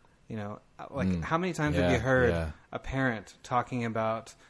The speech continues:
Speaker 1: their teenage kid or whatever, and, like, look how much they're sp-, how much time they're spending on their video games or their
Speaker 2: Mm-hmm.
Speaker 1: phones or whatever,
Speaker 2: Mm-hmm.
Speaker 1: and it's like, we're the same way. Like,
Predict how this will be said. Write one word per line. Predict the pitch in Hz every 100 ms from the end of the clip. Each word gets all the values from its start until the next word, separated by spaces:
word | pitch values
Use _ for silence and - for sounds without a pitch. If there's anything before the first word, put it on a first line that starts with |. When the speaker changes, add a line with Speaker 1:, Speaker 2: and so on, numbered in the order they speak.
| - -
Speaker 1:
their | 113
teenage | - 127 117 107 -
kid | - 113 107 101
or | 101
whatever, | 110 113 110 107 104
and, |
like, | 104 104 - - - 117 120
look | 135
how | 143 135
much | 127 -
they're | 123
sp-, | - -
how | - 123
much | 117 -
time | 127 131
they're | 120
spending | - 127 113
on | 107
their | 104
video | 113 120
games | 110 107 104 101
or | 104
their | 90
Speaker 2:
Mm-hmm. | 82
Speaker 1:
phones | 123 117 117 107
or |
whatever, | 104 110 127 110 110 -
Speaker 2:
Mm-hmm. | 87 87 85
Speaker 1:
and | 127
it's | 123 -
like, | 120 110 107 - - _ _ _
we're | 123 131 170
the | 165
same | 156 135 135 135
way. | 120 147 131 - - - - -
Like, | 117 110 -